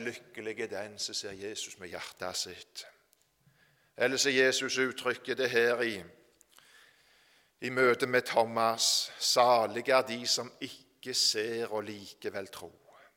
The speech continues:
tror. Ja, du skal få tro. Hva er det å tro? Jo, det er ikke noe annet enn det å åpne hjertedøra si for Jesus, det.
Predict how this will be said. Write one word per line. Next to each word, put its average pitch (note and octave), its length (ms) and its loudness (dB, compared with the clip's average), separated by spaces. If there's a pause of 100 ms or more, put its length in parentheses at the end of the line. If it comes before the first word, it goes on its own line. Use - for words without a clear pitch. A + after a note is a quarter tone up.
(280)
tror. G#2 380 -10 (1300)
Ja, G#2+ 160 2
du A2+ 100 -4
skal A#2 180 -2
få B2+ 120 -4
tro. A2+ 300 -2 (2250)
Hva C#3 80 8
er C#3+ 100 8
det C#3 80 6
å C3+ 60 4
tro? C3+ 240 0 (160)
Jo, C#3 160 -2
det C3+ 80 2
er C3+ 80 0
ikke C#3 160 -10
noe A#2+ 240 2
annet A2 300 -4
enn A2 120 -10
det G#2+ 160 -8 (120)
å G2+ 160 -8
åpne G#2 260 -10
hjertedøra G#2 640 -12
si G#2 160 -10
for G#2 160 -12
Jesus, G#2 480 -12
det. - 160 -20